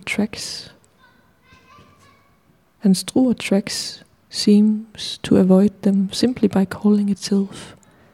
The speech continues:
a biennial instead. This works well for me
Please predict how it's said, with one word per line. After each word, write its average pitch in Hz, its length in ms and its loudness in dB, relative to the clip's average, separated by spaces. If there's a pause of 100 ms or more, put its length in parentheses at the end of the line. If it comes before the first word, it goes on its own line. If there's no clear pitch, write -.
a 190 60 0
biennial 180 840 2 (200)
instead. - 500 -8 (1300)
This 196 160 0
works 185 340 0
well 180 200 4
for 185 180 0
me 185 400 2